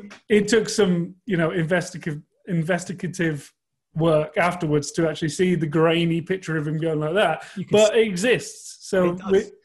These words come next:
Speaker 2: we're just gonna count it as a Celtics dub.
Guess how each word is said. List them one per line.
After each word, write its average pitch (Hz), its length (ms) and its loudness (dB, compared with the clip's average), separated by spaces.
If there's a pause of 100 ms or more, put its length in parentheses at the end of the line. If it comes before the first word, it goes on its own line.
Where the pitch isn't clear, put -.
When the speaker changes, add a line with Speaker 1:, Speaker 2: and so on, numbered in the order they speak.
(240)
Speaker 2:
we're 196 120 4
just 220 200 -2
gonna 214 180 0
count 196 300 0
it 196 120 -6
as 170 240 -4
a 175 60 -2 (100)
Celtics 156 500 -6
dub. 202 320 -2